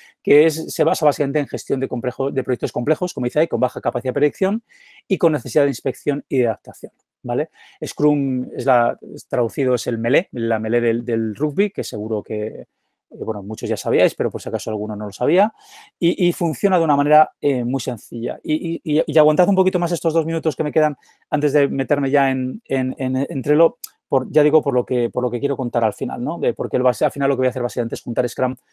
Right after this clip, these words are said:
con las cosas que se pueden hacer en Trello. Entonces, un proye-, un proceso Scrum típico, eh, y voy a resumir en dos minutos lo que podría tardar veinte horas, eh, pero es básicamente que alguien, eh, determina qué es lo que quiero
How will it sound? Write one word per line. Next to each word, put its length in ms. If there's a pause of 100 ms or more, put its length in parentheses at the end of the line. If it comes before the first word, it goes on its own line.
(240)
con 160
las 120
cosas 240
que 80
se 120
pueden 160
hacer 240
en 100
Trello. 300 (440)
Entonces, 460
un 240
proye-, 260
un 80
proceso 380
Scrum 280
típico, 500 (120)
eh, 240
y 100
voy 120
a 60
resumir 320
en 80
dos 160
minutos 320
lo 120
que 180
podría 280
tardar 400 (260)
veinte 360
horas, 280 (460)
eh, 280
pero 120
es 60
básicamente 500
que 320
alguien, 480 (1080)
eh, 180
determina 560 (260)
qué 240
es 120
lo 120
que 140
quiero 380